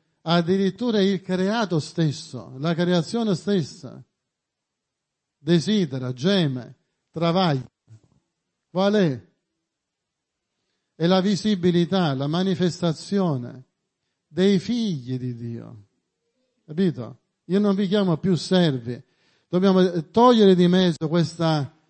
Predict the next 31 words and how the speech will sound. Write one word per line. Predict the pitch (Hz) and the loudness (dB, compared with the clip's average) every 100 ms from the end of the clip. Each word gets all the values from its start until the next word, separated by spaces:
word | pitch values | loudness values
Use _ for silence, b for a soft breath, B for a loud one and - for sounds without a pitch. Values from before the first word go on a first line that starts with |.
| - | -2
mentalità | 185 185 185 180 175 190 185 | 0 2 0 0 0 2 0
di | - | 0
operai, | 185 170 175 170 180 160 139 135 | 0 2 2 2 2 2 0 -2
capito? | 147 180 160 139 - _ _ _ _ | -2 -2 -2 -2 -6 _ _ _ _
Figli | _ - 285 277 240 208 | _ 2 4 4 2 2
di | 196 196 | 0 -2
Dio. | 240 277 190 135 139 | -4 -4 -4 -6 -8
Le | |
persone | 147 202 277 254 | -4 -4 -2 0
vedono | 233 269 233 226 208 | 2 2 2 4 4
i | |
figli | 175 214 196 | 2 2 0
di | 175 | -2
Dio | _ 208 233 | _ -2 2
nella | 196 175 170 | 4 4 4
faccia. | 196 185 147 - 127 117 123 _ _ _ - _ _ _ _ _ _ _ _ _ _ _ _ | 2 2 0 -6 -12 -12 -18 _ _ _ -20 _ _ _ _ _ _ _ _ _ _ _ _
Vedono | 190 254 226 214 | 0 0 0 -2
che | 180 208 | 0 0
non | 208 226 | 2 0
c'è | - 226 | 2 2
malizia. | 214 202 226 - - - 131 - _ _ _ _ _ _ _ _ _ _ _ _ _ _ _ _ _ _ _ _ _ _ _ _ | 4 2 0 -4 -12 -16 -16 -18 _ _ _ _ _ _ _ _ _ _ _ _ _ _ _ _ _ _ _ _ _ _ _ _
Vedono | 175 240 226 220 | 0 2 2 2
che | 202 | 2
noi | 202 240 | 2 2
risplendiamo, | 220 - - 196 190 208 226 180 156 | 0 0 0 2 2 2 2 2 2
come | 160 | 2
è | 165 | 0
scritto | - 202 202 180 165 | 0 -2 0 -2 -2
nei, | 160 | -2
ai | 160 156 156 | -2 -2 -2
Filippesi, | 156 156 156 202 185 135 127 123 | -2 -2 0 2 2 2 -4 -12